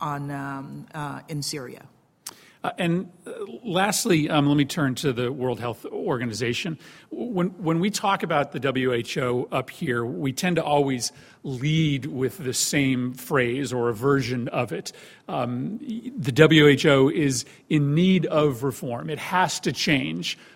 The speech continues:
Speaker 2: but, and then we fill in the blanks of all the wonderful things the W H O has done. I, I, I would suggest that we flip that presumption. Um, the W H O is a miracle. Um,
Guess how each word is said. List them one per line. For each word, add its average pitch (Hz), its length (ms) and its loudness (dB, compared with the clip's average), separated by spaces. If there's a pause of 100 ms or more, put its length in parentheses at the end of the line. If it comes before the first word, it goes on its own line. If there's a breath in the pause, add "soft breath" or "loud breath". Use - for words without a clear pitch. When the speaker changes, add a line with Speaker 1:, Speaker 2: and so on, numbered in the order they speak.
Speaker 2:
but, 131 680 4 (480 soft breath)
and 143 160 2
then 143 180 6
we 127 240 2 (120)
fill 147 300 2
in 127 100 -2
the 127 60 -4
blanks 123 380 -4
of 135 80 -6
all 123 160 0
the 123 80 -2
wonderful 120 400 -6
things 123 240 -6
the 120 100 -4
W 117 320 -2
H 117 260 -4
O 123 180 0
has 127 160 -2
done. 131 320 6 (400 loud breath)
I, - 320 -4
I, 185 80 -2 (100)
I 220 140 8
would 190 160 8
suggest 143 460 2
that 147 260 0
we 156 360 -2
flip 165 340 0
that 135 200 2
presumption. 135 640 -4
Um, 135 220 0 (320 loud breath)
the 180 60 -4
W 226 320 8
H 160 160 6
O 156 80 8
is 117 100 2
a 123 60 -2
miracle. 143 480 0 (320 soft breath)
Um, 170 320 -6